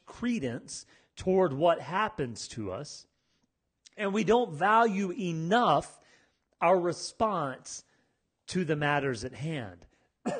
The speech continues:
And so I wanna make a few observations today, and then I wanna make a few,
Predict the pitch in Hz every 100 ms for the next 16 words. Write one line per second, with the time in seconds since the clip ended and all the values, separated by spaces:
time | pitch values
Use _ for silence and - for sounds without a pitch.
0 | 233 208 185 233 226 247 254 330 269 262
1 | 277 214 165 151 135 156 143 151 127 -
2 | 139 120 110 123 - _ - - - -
3 | 196 262 339 320 302 269 - 190 196 196
4 | 170